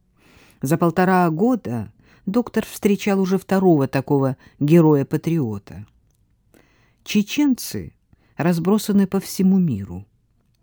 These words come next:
Деньги в войну вкладывали многие, но находились и такие, которые сами бросались спасать землю своих предков.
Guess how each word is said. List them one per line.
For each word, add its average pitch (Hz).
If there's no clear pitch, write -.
Деньги 196
в 160
войну 196
вкладывали 185
многие, 185
но 160
находились 156
и 156
такие, 165
которые 165
сами 175
бросались 139
спасать 131
землю 175
своих 117
предков. -